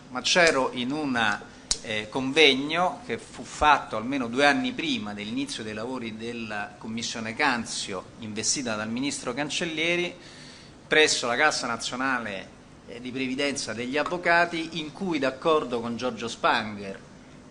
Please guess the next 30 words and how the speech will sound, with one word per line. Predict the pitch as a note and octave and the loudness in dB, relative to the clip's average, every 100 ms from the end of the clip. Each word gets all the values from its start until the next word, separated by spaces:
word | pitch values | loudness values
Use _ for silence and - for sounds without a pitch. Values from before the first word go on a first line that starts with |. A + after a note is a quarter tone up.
| - - - - - | -20 -20 -20 -20 -2
dopo | - F#3+ F3+ C#3+ | 10 10 10 8
aver | C3+ B2+ | 6 4
parlato | - B2 C3+ C3+ A2+ A#2 | 2 0 6 8 6 4
anche | A#2+ A#2+ A2+ - A2+ | 2 2 0 -6 -6
con | A2+ | -4
Giovanni | G#2+ A#2 A2+ A2 | 0 0 0 0
Canzio, | A2 B2 G#2 G2+ - G#2 | 0 2 0 -4 -8 -8
che | G2+ | -10
allora | A2 A#2+ G2+ F#2 - - - - - - - | -8 -10 -8 -10 -14 -20 -20 -20 -20 -20 -18
mi | G#2+ | -12
sa | G2+ B2+ | -6 -6
che | - G#2+ A2 | -6 -8 -6
era | A2+ G2+ - - - G#2+ | -4 -6 -6 -16 -14 -6
non | A#2+ C3+ B2 A2+ G#2+ A#2 | 0 0 0 -2 -6 -8
in | G#2 | -10
Cassazione | A#2 G#2 - G#2 - C3+ A2+ G2+ F#2+ - - - - - - - - | -8 -8 -8 -6 -6 -4 -6 -8 -10 -14 -20 -20 -20 -20 -20 -20 -20
e | - G#2+ | -12 -8
già | - C3 B2 A2 | -2 2 2 0
in | A#2+ G#2 | -6 -8
Corte | - A#2 - | -8 -8 -6
d'Appello | G#2+ - D3 A#2 G#2+ | -6 -6 -6 -4 -4
da | A2 | -6
qualche | A2 - B2+ | -8 -8 -12
parte, | - C#3+ - G#2 | 2 2 2 -8
forse | G2+ - A2 | -12 -10 -8
all'Aquila, | A2+ A2+ G#2+ A2+ | -4 -4 -4 -12
forse | A#2+ - B2 | -12 -10 -10
a | |
Milano, | D3 E3+ D3+ D3+ D3 - - - - - - - - | -10 -4 -2 -2 -8 -12 -20 -18 -18 -18 -20 -20 -8
si | - - - G#3 F3+ D3 - | 2 4 6 4 4 2 -2